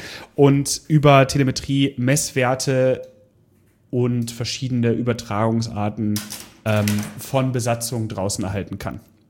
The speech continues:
Das, äh, kann unterschiedliche Ausbaustufen sein. Es gibt wel-, also Ausbaustufen nicht, sondern auch Interpretationen mit Video, ohne Video, mit kompletter Übertragung aller, äh, Patientendaten und, und, und.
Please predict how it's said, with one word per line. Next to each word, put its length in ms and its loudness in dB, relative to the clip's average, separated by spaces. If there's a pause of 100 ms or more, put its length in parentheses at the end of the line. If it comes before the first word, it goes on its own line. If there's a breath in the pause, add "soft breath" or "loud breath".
(800 loud breath)
Das, 380 4
äh, 320 4 (120)
kann 260 2
unterschiedliche 640 0
Ausbaustufen 460 0
sein. 180 4
Es 100 -2
gibt 140 -16
wel-, 140 0
also 220 -2
Ausbaustufen 520 2
nicht, 80 2
sondern 180 -2
auch 80 0
Interpretationen 720 0
mit 180 6
Video, 320 4
ohne 340 4
Video, 400 4 (340 loud breath)
mit 480 0
kompletter 400 4
Übertragung 420 4
aller, 440 6
äh, 120 2
Patientendaten 720 0
und, 180 0
und, 140 -2
und. 280 2